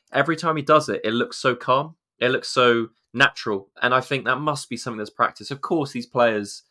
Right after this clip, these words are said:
practice shooting. I mean, that's a given. They're, they're at the training pitch five, maybe six times a week. But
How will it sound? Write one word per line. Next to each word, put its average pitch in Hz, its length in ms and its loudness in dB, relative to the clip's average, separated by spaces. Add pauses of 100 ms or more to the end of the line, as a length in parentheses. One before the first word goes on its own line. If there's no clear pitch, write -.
(380)
practice - 800 -2
shooting. 101 480 -6 (120)
I 110 40 -6
mean, 107 140 -6
that's 110 200 -2
a 107 40 -14
given. 101 320 -2
They're, 101 300 0 (320)
they're 117 120 8
at 117 100 8
the 107 60 -2
training 107 320 2
pitch - 460 -6
five, 110 380 2
maybe 104 200 -4
six - 240 -10
times 104 200 -10
a 107 40 -10
week. 107 340 -4
But 104 280 4